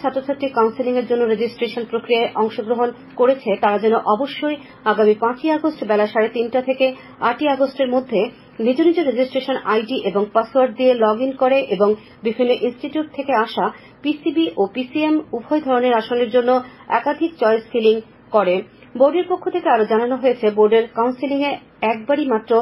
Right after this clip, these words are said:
চয়েস ফিলিং এর সুযোগ পাওয়া যাবে। মহারাজা বীর বিক্রম স্মৃতি নকআউট ফুটবল প্রতিযোগিতায়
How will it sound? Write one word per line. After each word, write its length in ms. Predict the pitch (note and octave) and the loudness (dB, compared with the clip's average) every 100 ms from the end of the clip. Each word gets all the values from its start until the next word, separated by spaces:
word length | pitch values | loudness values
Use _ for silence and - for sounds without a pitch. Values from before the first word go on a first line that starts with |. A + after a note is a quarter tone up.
| A#3 - - | 0 -12 -2
চয়েস 240 | B3 C4+ C#4 | 0 0 -2
ফিলিং 240 | - G#3+ | 0 2
এর 120 | G#3+ G#3+ | 4 2
সুযোগ 260 | A#3+ G#3 G#3 - | 0 0 0 2
পাওয়া 220 | A#3+ G#3 F3+ | 2 2 0
যাবে। 200 | E3+ F#3 F#3+ - - - - - - - - - - - - | 0 0 -2 -8 -20 -20 -20 -20 -20 -20 -20 -20 -20 -20 -4
মহারাজা 440 | B3 C4+ F4+ F4+ | -2 2 2 2
বীর 180 | C#4 C#4 | 0 -2
বিক্রম 260 | C#4+ C#4+ C4+ | -2 -2 -4
স্মৃতি 240 | C4 B3+ | -2 0
নকআউট 380 | A#3 A3 A#3 A#3 | 2 2 2 0
ফুটবল 340 | - A3+ G3+ A#3 | -2 -8 -2 -2
প্রতিযোগিতায় 600 | A3+ A3 G#3+ G#3+ A3 A3 | 0 -6 -6 -4 -2 -2